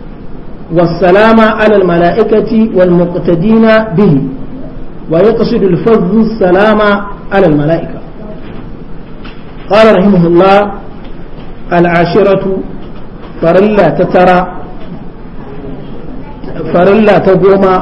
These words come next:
barakallahu fikum, daga cikin farillan sallah, taslimatu tahlil, sallama ta fita daga sallah.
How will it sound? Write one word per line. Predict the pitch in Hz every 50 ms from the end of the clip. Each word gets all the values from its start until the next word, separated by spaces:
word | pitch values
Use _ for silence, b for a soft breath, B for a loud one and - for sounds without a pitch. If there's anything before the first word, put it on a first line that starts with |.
| - - 151
barakallahu | 165 170 175 180 175 170 156 151 151 147 -
fikum, | - 185 170 180 180 170 151 151 - - - - - - - 156
daga | 151 143 151
cikin | 147 - - 196 190 170
farillan | 175 170 160 147 147 160 160
sallah, | - 180 185 196 202 190 175 143 - - - - - - - - - - - -
taslimatu | 185 170 160 - - 175 175 196 202 208 208 208 208 208 190 - -
tahlil, | - 156 143 - - 139 147 175 170 147 - - - - - - - - - - - - - - - - - -
sallama | 208 202 196 196 208 208 202 202 175 139 - - - - - - - - - -
ta | - 175
fita | - - - - 156 156 156
daga | 147 139 - -
sallah. | - 131 127 127 120 -